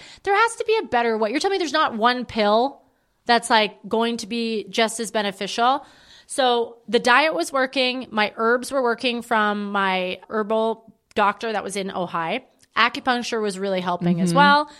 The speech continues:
Speaker 1: Cooling down my blood, honey, is the best thing I can recommend for anyone with psoriasis because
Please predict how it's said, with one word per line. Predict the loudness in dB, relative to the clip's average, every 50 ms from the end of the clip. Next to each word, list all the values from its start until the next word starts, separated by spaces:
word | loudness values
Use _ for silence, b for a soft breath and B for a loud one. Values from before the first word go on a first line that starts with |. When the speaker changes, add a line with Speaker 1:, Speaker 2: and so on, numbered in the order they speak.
| B B B B B B B B B B B
Speaker 1:
Cooling | -2 0 2 2 2 2 4
down | 2 2 4 2
my | 2 2
blood, | 2 2 2 2 4 4 2 2 0
honey, | -2 -4 -4 -2 0 0 -2 -2 -2 -4
is | -4 -4 -4
the | -4 -4
best | -2 -2 -2 -2 -4 -6
thing | -8 -6
I | -4 -4 -6
can | -6 -8 -8 -6
recommend | -6 -6 -6 -6 -8 -8 -8 -8 -6
for | -6 -4
anyone | -4 -4 -4 -4
with | -6 -6
psoriasis | -6 -4 -2 -2 -2 -2 -4 -4 -4 -6 -6 -6 -6 -10 -10
because | -10 -6 -4 -2 -2 0 -2 -4 -6 -10